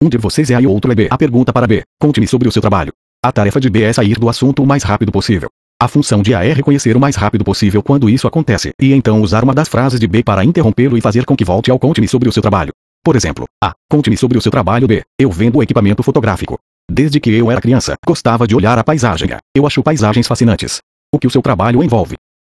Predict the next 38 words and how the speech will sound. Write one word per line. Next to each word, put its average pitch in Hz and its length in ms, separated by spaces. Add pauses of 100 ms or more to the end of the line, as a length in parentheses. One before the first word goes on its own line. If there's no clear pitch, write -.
Tente 156 260
isso 170 180
por 120 120
três 135 220
minutos, 117 380 (100)
então 143 260
troque 117 300
de 117 80
papéis. - 420 (340)
Não 147 140
se - 140
preocupe 107 400
em 113 40
ser 120 120
óbvio. 92 260 (340)
O 117 40
ponto 147 260
desse 131 160
exercício 131 480
é 139 100
aprender 123 320
a 120 40
reconhecer 139 560
quando 139 220
você 110 260
ou 113 140
a 143 40
pessoa 135 360
com 131 140
quem 143 160
está 131 180
falando 127 320
está 147 180
saindo 135 320
muito 120 240
fora 113 180
do 120 80
assunto. 120 380